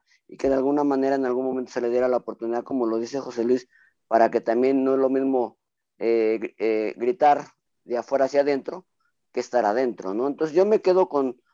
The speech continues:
algunas frases que él, él, él dejó en la, en esta entrevista que le hicieron. Eh, pelear de arriba hacia abajo o de abajo hacia arriba. O sea, antes estaba arriba,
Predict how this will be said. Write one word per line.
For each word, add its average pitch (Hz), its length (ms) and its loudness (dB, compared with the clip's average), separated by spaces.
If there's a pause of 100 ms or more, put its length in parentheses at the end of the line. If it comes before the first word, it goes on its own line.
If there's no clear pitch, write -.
algunas 160 440 -2
frases 156 480 0
que 139 120 -4
él, 139 240 -2 (360)
él, 131 320 -4
él 131 140 0
dejó 135 320 -2
en 139 80 -2
la, 127 180 -4
en 117 140 -4
esta 131 160 -6
entrevista 120 460 -4
que 120 120 -6
le 113 80 -2
hicieron. 120 480 -2 (880)
Eh, 139 360 6
pelear 170 540 4 (180)
de 127 160 -2
arriba 185 340 -2
hacia - 360 -6
abajo 127 380 -2
o 117 120 -4
de 123 100 0
abajo 135 320 0
hacia 120 220 -6
arriba. 104 400 -6
O 123 60 -12
sea, 123 160 0
antes 151 260 0
estaba 143 360 0
arriba, 202 460 2